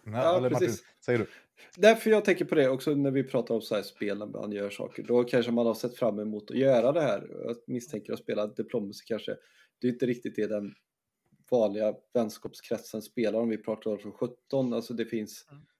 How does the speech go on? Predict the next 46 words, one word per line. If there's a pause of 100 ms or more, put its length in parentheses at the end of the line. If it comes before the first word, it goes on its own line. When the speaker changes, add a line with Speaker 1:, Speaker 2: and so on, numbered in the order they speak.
(160)
Speaker 2:
ett
gäng
idioter
i
det
här
landet
som
tycker
det
här
verkar
vara
en
helt
underbar
idé
att
offra
hela
sin
söndag
på
att
göra. (380)
Jag
och
Erik
är (180)
två
utav
dem
liksom.
Men (320)
Speaker 3:
Ja,
var
det
Speaker 2:
nästa
Speaker 3:
arton
sjutton
du
sa? (260)
Speaker 2:
Ja.
Speaker 3:
Eh, (440)
ja.
Mm.